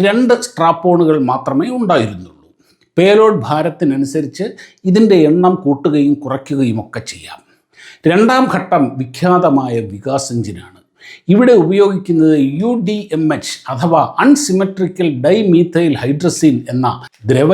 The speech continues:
ഇന്ധനം അഥവാ ലിക്വിഡ് ഫ്യൂവലാണ്. ഓക്സിഡൈസറായി നൈട്രജൻ tetroxide-ുമാണ് ഉപയോഗിക്കുക.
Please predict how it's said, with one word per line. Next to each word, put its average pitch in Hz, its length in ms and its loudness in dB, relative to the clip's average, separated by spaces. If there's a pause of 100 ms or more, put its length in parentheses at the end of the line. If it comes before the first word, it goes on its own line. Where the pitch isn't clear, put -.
(120)
ഇന്ധനം 139 340 2 (440)
അഥവാ 196 180 2 (200)
ലിക്വിഡ് 233 440 -2
ഫ്യൂവലാണ്. 139 440 0 (680)
ഓക്സിഡൈസറായി 208 840 0 (280)
നൈട്രജൻ 165 460 -2 (100)
tetroxide-ുമാണ് 110 920 -4
ഉപയോഗിക്കുക. - 500 -20